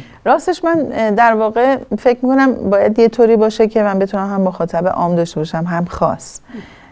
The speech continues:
و این خیلی سخته. من فکر می‌کنم جامعه ما، دولت ما،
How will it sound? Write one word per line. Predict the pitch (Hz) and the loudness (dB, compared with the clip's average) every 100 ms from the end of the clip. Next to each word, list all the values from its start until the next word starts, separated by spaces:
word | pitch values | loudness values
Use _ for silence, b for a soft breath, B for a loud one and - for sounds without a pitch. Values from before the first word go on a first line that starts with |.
| B _ | B _
و | 175 | 0
این | - 226 | 2 0
خیلی | - 226 170 135 | 0 0 0 -2
سخته. | - - 175 - - - _ b b b b b b b b _ - - | -6 -8 -6 -8 -8 -10 _ b b b b b b b b _ -20 -2
من | 196 | -2
فکر | 220 254 | 2 2
می‌کنم | 233 226 247 | 2 2 2
جامعه | 202 185 175 170 175 208 226 | 2 0 0 -2 0 0 0
ما، | 175 156 156 | -2 -6 -4
دولت | 165 160 170 214 - | 2 4 4 0 -2
ما، | 170 156 160 160 - | -6 -4 -6 -8 -10